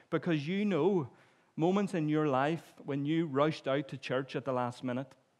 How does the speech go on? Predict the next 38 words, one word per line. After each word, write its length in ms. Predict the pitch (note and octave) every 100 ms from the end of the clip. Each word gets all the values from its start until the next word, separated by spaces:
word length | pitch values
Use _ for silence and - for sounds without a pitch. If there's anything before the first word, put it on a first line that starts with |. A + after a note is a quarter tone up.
| _ _ -
when 140 | D3
you 120 | E3+
were 120 | F3
dragged 500 | C3 C3 A#2 D3 D3+ F3
out 140 | E3
to 80 | E3+
church 320 | - F3 -
at 80 | D#3+
the 80 | D#3+
last 300 | D3+ D3+ D#3
minute, 220 | D3 C3+ _ _ _ _ _
when 120 | C#3 D3+
you 100 | E3+
could 180 | D#3+
barely 280 | D3+ C#3+ C#3+
lift 280 | C3+ C#3 -
your 120 | C3
head 500 | A#2 B2 B2+ C#3 A#2
off 280 | - C3+ -
your 100 | B2+
pillow, 500 | - B2+ B2 D3+ C3+ - _ _ _ _ _ _ -
and 100 | C3+
you 80 | C3+
made 280 | C3 C#3+ D3+
it 120 | C3
into 280 | B2 C3+ D3+
here, 360 | D#3+ D#3 B2+ - _ _ _ _ _ _ -
and 340 | B2+ B2 A#2+ -
the 100 | C3
songs 440 | - C#3+ D3 E3
that 100 | E3
were 120 | D#3 D3
sung 540 | - C#3 C#3 C3+ A#2+
just 200 | C#3 C3
went 160 | C#3+ C3
over 180 | B2+ C3
your 140 | C3
head. 380 | B2 A#2 A#2+